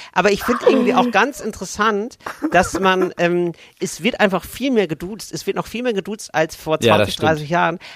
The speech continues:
Speaker 1: Alle duzen einen, die ganzen
Speaker 2: Ja.
Speaker 1: Firmen und so, also ikea hat damit angefangen, ähm, das ging mir auch gut rein, „Hey, willst du ein Regal?“ und so, so und mit so einem leicht, mit einem schwedischen Akzent, so einem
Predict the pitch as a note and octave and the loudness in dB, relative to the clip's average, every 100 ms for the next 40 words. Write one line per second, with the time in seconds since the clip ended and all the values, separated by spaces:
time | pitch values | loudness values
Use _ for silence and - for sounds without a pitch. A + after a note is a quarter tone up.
0 | - - G#3 B3+ - A#3+ G#4 - F3 B2 | -8 0 4 4 2 0 0 -2 -6 -4
1 | G2 G#2 - - E3+ E3 G#3+ C4 A3 F#3 | -4 -6 -14 -6 -2 2 2 0 -4 -4
2 | - G#3+ C4+ D4+ B3+ A2+ B2 A#2+ A#2+ - | -2 4 6 6 2 -2 -4 -2 -2 2
3 | D3+ D3+ - _ - F#3 - A3+ C#4+ B3+ | 2 2 -2 _ -12 -10 -2 2 4 4
4 | A3 F#3+ F3 D3+ G#3+ C4+ - A#2+ A#2 G#3+ | 2 2 0 -2 -4 -4 -4 -6 -6 -10
5 | _ _ _ - - _ - E3 E3 E3 | _ _ _ -20 -20 _ 4 4 4 -2
6 | - G#3 G#3+ F#3 E3+ - G3 - D#3 F3+ | -2 0 2 4 2 0 -8 2 4 4
7 | B3 F#3+ F#3 A3+ F#3 G3+ - F3 D3+ D3+ | 2 2 4 6 4 -2 -4 -2 0 4
8 | E3+ G#3+ E3 - C#3 D#3+ F#3+ - _ _ | 6 6 2 -2 -2 -2 -4 -10 _ _
9 | _ D3 C#3 F3+ D#3+ D#3 D#3+ D#3 D#3 D3+ | _ -2 2 2 2 0 0 2 4 4
10 | G3+ - D3+ D3 C#3+ - F3 G#3 E3+ D3 | 2 0 -8 -6 -4 0 0 0 -2 -2
11 | - D3 F3+ A#3+ - D3 C#3 B2+ | -2 -2 0 -2 -6 -6 -4 -4